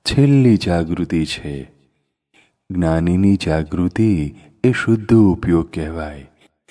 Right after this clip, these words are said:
અને તેના ઉપરની જાગૃતિ એ કેવળ જ્ઞાનનો ઉપયોગ કહેવાય. અમને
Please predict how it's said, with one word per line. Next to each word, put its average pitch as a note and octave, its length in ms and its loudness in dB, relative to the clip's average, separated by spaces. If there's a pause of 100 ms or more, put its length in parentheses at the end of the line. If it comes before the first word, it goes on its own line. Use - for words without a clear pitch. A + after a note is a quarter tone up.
(300)
અને B2 260 2
તેના E2+ 520 0
ઉપરની A#2 520 2
જાગૃતિ F#2+ 720 -2 (720)
એ B2+ 120 4
કેવળ A#2+ 420 2
જ્ઞાનનો F#2 540 0
ઉપયોગ E2+ 460 0
કહેવાય. D2 580 -8 (1080)
અમને E2+ 340 0